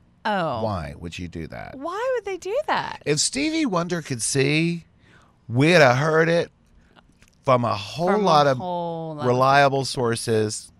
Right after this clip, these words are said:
Speaker 2: from, like, f-, himself on any number of shows saying, "Praise the Lord, I
Speaker 1: Right.
Speaker 2: can see."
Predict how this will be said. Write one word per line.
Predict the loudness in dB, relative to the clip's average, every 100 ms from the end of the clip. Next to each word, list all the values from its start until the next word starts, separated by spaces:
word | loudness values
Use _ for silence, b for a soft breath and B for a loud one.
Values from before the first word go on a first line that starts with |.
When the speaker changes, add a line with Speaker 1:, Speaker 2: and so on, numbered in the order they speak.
| _ _ _ _ _ _ _
Speaker 2:
from, | -4 -2 -2 -8 _ _
like, | -4 -4
f-, | -6 -14
himself | -6 -4 -2 -2 -2 -4 -8 -8
on | 0 2 2 -2 -8
any | -6 -4 -2
number | -2 -4 -4
of | -6 -6
shows | -6 -4 -6
saying, | -8 -8 -8 -10 b b b b b b _ _ _ _
"Praise | -10 -8 -8
the | -8
Lord, | -4 -2
I | 0
Speaker 1:
Right. | 0 -4 -4
Speaker 2:
can | -8
see." | -8 -8 -8